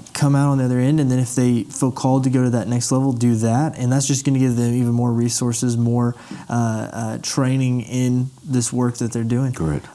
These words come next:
Speaker 1: Let me ask you this, uh, 'cause we're running out of time, but I want to give you an opportunity.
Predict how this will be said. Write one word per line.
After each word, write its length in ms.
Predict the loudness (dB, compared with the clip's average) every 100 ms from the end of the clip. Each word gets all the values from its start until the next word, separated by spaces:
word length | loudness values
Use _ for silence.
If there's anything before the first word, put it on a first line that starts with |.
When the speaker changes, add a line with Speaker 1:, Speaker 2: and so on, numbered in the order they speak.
| 0
Speaker 1:
Let 120 | 4
me 80 | 4
ask 180 | 4
you 80 | 4
this, 320 | 4 4 2 0
uh, 340 | 2 4 2 2
'cause 140 | 0 2
we're 100 | 2
running 280 | 2 2
out 100 | 2
of 80 | 0
time, 260 | 0 0 2
but 80 | 2
I 60 |
want 400 | 2 2 0 -2
to 80 | -2
give 160 | 0 0
you 80 |
an 40 | -2
opportunity. 480 | -4 -2 0 2